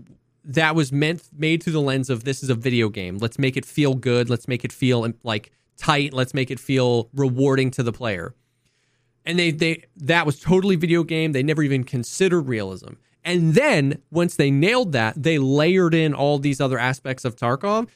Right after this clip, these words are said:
the gun modifications, the, um, the, like, checking your chamber, the animations, the,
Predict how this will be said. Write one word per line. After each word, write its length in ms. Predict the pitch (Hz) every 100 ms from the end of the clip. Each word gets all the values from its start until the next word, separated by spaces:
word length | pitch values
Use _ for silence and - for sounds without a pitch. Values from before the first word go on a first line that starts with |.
| _
the 80 | 135
gun 260 | 143 139 147
modifications, 1120 | 139 139 139 - 135 131 139 127 127 123 - _ 123
the, 540 | 123 131 127 127 123 -
um, 600 | 117 110 107 101 98 - _ _ _ _ _ _ _ _ _ _ _
the, 520 | 127 127 123 120 120 120 _ _ _ _ -
like, 260 | 127 113 _ _
checking 400 | - 147 156 135
your 120 | 120
chamber, 640 | - 151 147 147 147 147
the 220 | 139 117
animations, 800 | 135 127 135 147 - 143 147 135
the, 300 | 139 123 123